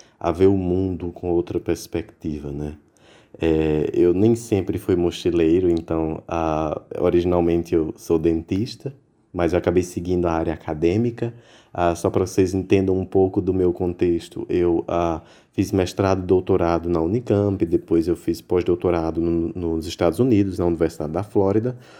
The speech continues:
onde continuei trabalhando como pesquisador. Mas viajar sempre foi uma paixão muito grande. Ah, mas eu tava preso ao sistema. De alguma forma, e é o que muitas pessoas têm vivido atualmente,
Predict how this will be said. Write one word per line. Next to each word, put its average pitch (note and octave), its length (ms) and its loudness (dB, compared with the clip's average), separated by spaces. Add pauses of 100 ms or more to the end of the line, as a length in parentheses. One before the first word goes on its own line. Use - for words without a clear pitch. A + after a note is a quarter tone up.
(160)
onde E3+ 200 4
continuei D#3 380 4
trabalhando B2 540 0
como A#2 240 0
pesquisador. A2 720 -2 (480)
Mas G#2 260 4
viajar A#2 420 2
sempre C#3+ 360 -4
foi A#2 180 0
uma A2 140 2
paixão G#2+ 420 -2
muito A2 260 -2
grande. F2 440 0 (520)
Ah, F#2 280 4 (500)
mas C3+ 400 2
eu C#3+ 80 4
tava C#3 260 -2
preso C3 360 0
ao C3 80 -4
sistema. A#2 600 -2 (720)
De G#2+ 120 4
alguma G#2+ 320 4
forma, G#2 460 2
e F2 80 2
é F2+ 60 2
o F#2 80 -2
que - 100 -4
muitas A2 500 2
pessoas F2+ 520 -2
têm G2 260 -2
vivido F2 460 -2
atualmente, F2+ 720 -4